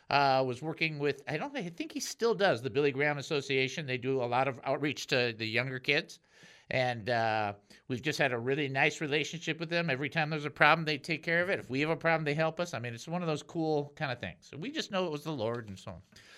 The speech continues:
So the air conditioning goes out. He, you know, he's not happy. And why is he, he's not happy? It's only, uh, four and a half years. They just put it in just before we moved in. It's only four and a half years old.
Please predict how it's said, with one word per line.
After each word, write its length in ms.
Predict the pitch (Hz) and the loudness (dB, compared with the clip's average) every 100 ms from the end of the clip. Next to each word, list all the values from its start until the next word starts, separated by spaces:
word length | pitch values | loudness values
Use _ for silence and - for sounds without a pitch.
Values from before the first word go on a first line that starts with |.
| - | -6
So 100 | 196 | 0
the 100 | 180 | 6
air 200 | 240 311 | 8 8
conditioning 420 | 277 190 170 156 | 4 0 -2 -2
goes 220 | 139 131 | 0 2
out. 220 | 143 185 - - | 4 4 2 -8
He, 240 | - 427 440 | -8 -6 -10
you 120 | 440 | -10
know, 260 | 453 440 403 381 | -8 -6 -6 -4
he's 260 | 403 403 | -6 -2
not 180 | 403 330 | 2 6
happy. 360 | 262 233 302 - _ | 6 6 0 -10 _
And 200 | 262 226 | -12 -6
why 220 | 233 233 | 2 6
is 220 | 277 269 233 | 6 4 0
he, 140 | 262 | -2
he's 200 | 269 262 | 0 -2
not 180 | 294 269 | 2 4
happy? 300 | 262 294 269 - | 4 2 -6 -12
It's 100 | - | 0
only, 400 | 208 226 220 220 | 0 2 0 2
uh, 180 | 185 165 | 4 4
four 360 | - - 208 208 | 4 4 6 8
and 100 | 202 | 8
a 40 | |
half 200 | 202 190 | 6 4
years. 160 | 220 151 | 0 2
They 160 | 151 | 0
just 320 | - 202 196 | 2 0 0
put 180 | - 208 | 0 2
it 120 | 190 | 4
in 200 | 196 165 | 2 -2
just 380 | 113 180 208 - | 0 4 4 4
before 260 | 202 196 202 | -10 -2 0
we 160 | 180 | 0
moved 320 | 180 196 185 175 | -2 -2 -2 -4
in. 140 | - | -6
It's 80 | 247 | -6
only 160 | 277 | -6
four 240 | - - 285 | -6 -4 -2
and 80 | 254 | -4
a 20 | |
half 140 | 269 | -4
years 220 | 262 285 | -6 -6
old. 380 | 359 381 320 - | -6 -6 -8 -14